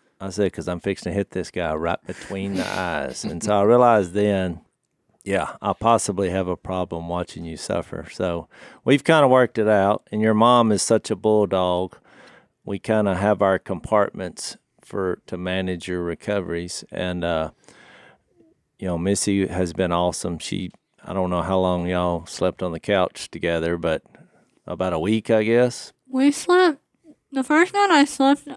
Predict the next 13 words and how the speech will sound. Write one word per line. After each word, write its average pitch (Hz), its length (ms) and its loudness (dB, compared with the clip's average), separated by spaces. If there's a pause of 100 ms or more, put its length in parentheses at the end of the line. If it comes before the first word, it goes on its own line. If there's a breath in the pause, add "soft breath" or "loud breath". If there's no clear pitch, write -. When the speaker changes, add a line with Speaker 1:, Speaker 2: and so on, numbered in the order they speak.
(120)
Speaker 2:
alone 247 640 4
was 247 220 2
when 247 140 4
you 247 120 4
got 247 200 2
back 233 200 0
from 247 140 0
North 233 240 0
Carolina, 220 640 -2 (460)
Speaker 1:
So - 180 -10
Speaker 2:
which - 80 -2
Speaker 1:
that 110 100 -2
Speaker 2:
was, - 480 -6